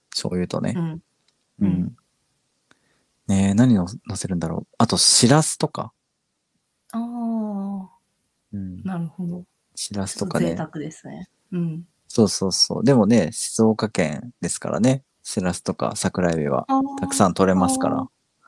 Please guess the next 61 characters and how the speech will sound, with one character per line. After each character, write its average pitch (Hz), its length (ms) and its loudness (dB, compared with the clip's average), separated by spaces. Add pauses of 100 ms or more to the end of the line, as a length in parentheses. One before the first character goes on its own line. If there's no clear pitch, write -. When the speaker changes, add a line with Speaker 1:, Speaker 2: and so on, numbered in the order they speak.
(260)
Speaker 2:
ー。 190 40 -6
な 175 120 0
る 175 140 0
ほ 175 180 -6
ど。 170 300 -10
そ - 180 -10
う 208 40 0
な 175 220 0
ん - 40 -8
で 175 80 -12
す - 120 -16
ね。 175 80 -8
Speaker 1:
は 190 100 -10
い。 208 120 -16
そ - 200 0
う - 20 4
な - 100 2
ん - 40 -2
で - 20 -8
す - 140 -6
よ。 - 160 -8 (1500)
あ、 110 80 0
し - 140 4
ー - 40 6
ち - 80 -2
ゃ 85 40 0
ん - 20 0
さ - 140 -6
ん - 40 0
ね、 180 60 2
Speaker 2:
そ 180 80 -4
れ - 60 0
は 202 80 4
Speaker 1:
鰹 160 440 6
節 139 280 0
を 123 40 4
乗 113 120 4
せ - 140 -6
て - 140 -6
ま 90 140 -6
す。 - 180 -16 (680)
Speaker 2:
う 202 60 0
ん、 175 280 4
う 190 40 0
ん、 170 300 2
う 185 40 -2
ん。 165 220 0 (320)
確 202 200 0
か - 100 -2
に、 220 80 -14 (100)
鰹 185 340 0
節 185 260 0
乗 190 120 0
せ 170 140 -2
る 180 140 -4
わ。 - 140 -12 (640)
Speaker 1:
定 107 160 4
番 95 160 2
っ - 40 -4
す - 140 -8
ね。 - 140 -6